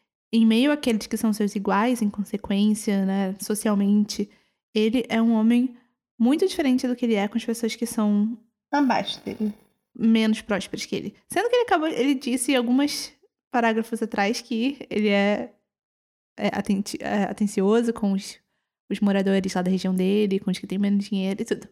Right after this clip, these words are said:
Speaker 1: Mas enfim, aí agora ele tá falando isso. É, e que com os ricos, com esse pessoal aí de grana, ele é justo, sincero, racional, é, honrável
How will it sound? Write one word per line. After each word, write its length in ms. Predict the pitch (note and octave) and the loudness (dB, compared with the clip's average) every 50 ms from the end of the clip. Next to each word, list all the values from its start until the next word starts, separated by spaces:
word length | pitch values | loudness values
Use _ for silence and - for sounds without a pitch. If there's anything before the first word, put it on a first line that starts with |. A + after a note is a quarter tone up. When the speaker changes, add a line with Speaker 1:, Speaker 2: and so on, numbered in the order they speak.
| _ | _
Speaker 1:
Mas 180 | - G#3+ G#3+ G#3+ | -2 0 0 2
enfim, 300 | B3 B3+ - - A3+ - - | 0 -2 -4 -6 -10 -6 -2
aí 120 | G#3+ G#3+ | 0 0
agora 180 | G#3 G#3 G#3 G#3+ | 2 2 0 0
ele 80 | G#3+ | 0
tá 80 | G#3 A3 | -2 -4
falando 260 | - A3 A3 A#3 D4 | -4 -2 -2 0 0
isso. 240 | E4 - - - - _ _ _ _ _ _ _ _ _ _ - | -2 -4 -4 -8 -20 _ _ _ _ _ _ _ _ _ _ -2
É, 680 | A#3 A3+ A3 G#3+ G#3+ G#3+ G#3+ G#3 G#3 G#3 G#3 G3+ G3+ G3+ - _ _ _ _ _ - | 0 2 2 2 2 2 2 2 2 2 2 0 -2 -4 -8 _ _ _ _ _ -8
e 120 | G#3+ G#3 | -6 -6
que 580 | G3+ - - - G#3+ G#3+ G3+ G3 G3 G#3 G#3 - - | -6 -8 -8 -4 -2 -2 0 0 0 -2 -4 -4 -2
com 420 | - A#3 A#3 C4 D4 D#4 C#4 - | 0 0 2 2 2 2 0 0
os 160 | - G#3 G3+ - | -2 -4 -4 -4
ricos, 640 | - G#3+ A3 B3+ D4 D4 - - F3 F#3+ - - - _ _ _ _ _ _ _ | -4 -2 0 0 0 -2 -4 -4 -4 -4 -6 -10 -16 _ _ _ _ _ _ _
com 360 | - F#3 F#3 F#3 F#3+ F#3+ F3+ | -6 -6 -4 -4 -4 -6 -6
esse 220 | F#3 G3 G3+ - | -8 -10 -12 -10
pessoal 380 | - - G3 G3 - G3+ F#3+ F#3 | -8 -8 -6 -4 -2 -2 -2 0
aí 360 | F#3 F#3 F3+ F3+ F3+ - - - | 0 -2 -2 -4 -4 -6 -8 -10
de 420 | A3+ A3+ G#3+ G3+ F#3 F3+ F#3 G#3 | -10 -10 -8 -6 -6 -4 -2 -2
grana, 600 | F#3 F#3 G3 G#3 A#3+ D4 D#4+ C#4 G3+ F#3 G3 - _ _ _ _ _ _ - | -2 0 0 2 2 2 2 0 0 -2 -4 -8 _ _ _ _ _ _ -2
ele 260 | A#3 A3+ G#3+ B3 B3+ | 0 0 2 2 2
é 400 | A3+ G#3+ G#3 A3 B3 C4+ - - _ _ _ _ _ _ _ _ _ _ _ _ _ _ _ | 4 4 4 4 2 0 -2 -8 _ _ _ _ _ _ _ _ _ _ _ _ _ _ _
justo, 560 | - G#3 - C#4 C#4 C#4 C#4+ - - - C4 C4 | -6 -2 0 2 4 4 2 0 -2 -4 -4 -4
sincero, 580 | - - A3 G#3 - G3+ G3+ G#3 G#3+ G#3 G#3 | -2 -2 -2 0 2 2 2 4 4 2 2
racional, 720 | G3 F#3 F3+ - - F#3+ F#3 F3+ F#3 G3 G3 G3 G3+ - - _ _ _ _ _ _ _ _ _ - | 0 0 -2 -2 0 0 2 2 4 4 2 2 0 -2 -6 _ _ _ _ _ _ _ _ _ -4
é, 300 | G#3+ G3 F#3+ F#3+ F#3+ F3+ - - | -2 0 0 0 0 -2 -2 -2
honrável 720 | G3 G3 F3 F#3+ G3+ F#3+ G3 G3+ G3 - G3+ G3 G3+ | -2 0 2 2 2 4 4 2 2 2 0 0 0